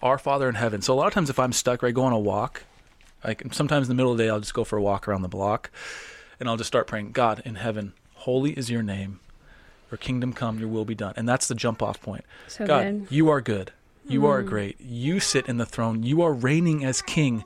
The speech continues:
Speaker 1: You're in charge. You are sovereign. I am not.
Speaker 2: Yeah.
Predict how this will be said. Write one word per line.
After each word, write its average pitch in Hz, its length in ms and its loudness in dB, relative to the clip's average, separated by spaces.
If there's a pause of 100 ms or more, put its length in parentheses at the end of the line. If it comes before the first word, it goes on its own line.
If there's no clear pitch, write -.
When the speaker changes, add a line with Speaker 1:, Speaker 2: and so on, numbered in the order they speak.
(380)
Speaker 1:
You're 156 180 6
in 160 140 2
charge. 143 580 4
You 147 120 2
are 143 120 2
sovereign. 131 560 0 (100)
I 147 180 2
am 165 140 0
not. 139 400 0 (200)
Speaker 2:
Yeah. 185 320 -4